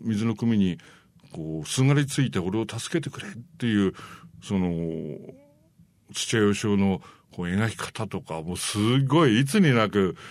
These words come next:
筆が走ってるっていう。で、そこで逆にね、「あ、本田一郎監督のって面白いな」と。「これちょっとこういうタッチのって何本かあったよね」と言って、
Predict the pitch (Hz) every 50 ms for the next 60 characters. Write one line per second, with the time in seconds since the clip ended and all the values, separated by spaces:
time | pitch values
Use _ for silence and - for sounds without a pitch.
0 | - - - _ - - 104 95 107 101 98 92 87 95 92 - - - - _
1 | - 110 78 80 76 101 - _ - - 80 - 82 82 165 - 90 95 101 101
2 | - 151 143 190 196 202 185 190 185 185 190 185 175 165 165 170 175 170 160 -
3 | - - - - - - 92 - - 113 120 127 135 135 143 143 135 - - 139
4 | 143 143 139 139 - 139 135 135 135 131 - - 135 135 135 - - - 92 82
5 | 87 107 147 147 - - - 208 196 165 143 127 123 - - - - - - -
6 | - - - - - - - _ _ _ _ _ - - - - - 175 170 -
7 | - 202 202 - - 139 - - 175 202 214 220 220 208 - - 208 202 - -
8 | - 151 117 95 - 104 98 110 147 185 196 185 160 131 107 - 101 117 135 135
9 | - - - 113 101 101 110 113 107 - - 131 135 - - - 196 196 196 180
10 | 143